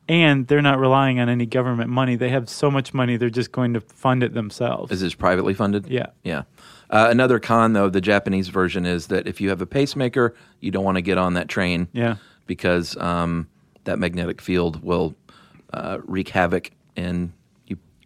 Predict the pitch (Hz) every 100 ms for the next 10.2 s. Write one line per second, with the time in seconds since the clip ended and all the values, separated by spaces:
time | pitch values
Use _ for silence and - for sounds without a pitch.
0 | _ 80 80 98 117 123 98 - - -
1 | 139 143 120 - 156 156 139 117 - 110
2 | - 101 - 90 - 95 90 - - -
3 | - - - 117 127 131 180 196 143 123
4 | - 135 123 143 - - 90 85 - -
5 | _ _ _ _ _ _ - - 104 101
6 | 101 101 101 139 - 113 107 87 104 98
7 | 95 107 104 113 107 - 120 113 95 117
8 | 107 104 95 92 104 90 92 87 87 98
9 | 85 - 98 98 - 92 95 - 85 -
10 | 85 82